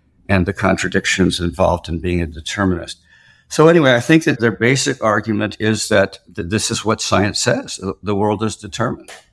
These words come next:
They have a number of other arguments that don't make a lot of sense. One of the arguments that about half dozen, uh,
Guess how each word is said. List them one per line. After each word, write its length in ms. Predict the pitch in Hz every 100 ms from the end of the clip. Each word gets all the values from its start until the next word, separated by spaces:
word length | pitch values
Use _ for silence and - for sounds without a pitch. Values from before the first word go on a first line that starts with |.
| _ _ _ _ _ _ _ - -
They 120 | 117
have 180 | 117 107
a 60 |
number 420 | 104 131 185 156
of 80 | 117
other 320 | 104 98 -
arguments 720 | 92 92 98 98 113 113 - -
that 360 | 104 101 95 - _ _ _ _ _ _ _ _ -
don't 400 | 127 139 170 -
make 240 | 113 120
a 60 | 117
lot 200 | 110 110
of 100 | 98
sense. 480 | - 131 98 - -
One 160 | 110
of 100 | 131
the 120 | 120 87
arguments 640 | 101 101 104 95 90 -
that 220 | 98 - _ _
about 220 | - 107
half 300 | 101 117 -
dozen, 320 | 113 107 95 92
uh, 160 | 98